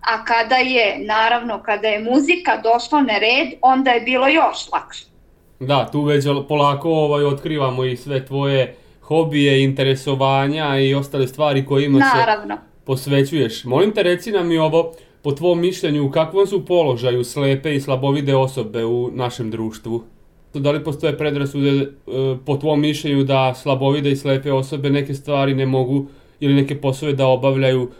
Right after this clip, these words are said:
Speaker 2: na način na koji to mogu da obavljaju ljudi koji nemaju oštećen vid?
Speaker 1: Pa, na primjer, e, ne mogu da voze kola. Ne mogu da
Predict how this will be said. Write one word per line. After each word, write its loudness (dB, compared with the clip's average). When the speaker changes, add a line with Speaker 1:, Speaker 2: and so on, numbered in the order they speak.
Speaker 2:
na 0
način 2
na 0
koji 0
to -2
mogu 0
da -2
obavljaju 0
ljudi 0
koji -2
nemaju 2
oštećen -8
vid? -4
Speaker 1:
Pa, 2
na -4
primjer, 2
e, 0
ne 0
mogu -4
da -2
voze -6
kola. -2
Ne 0
mogu -6
da -2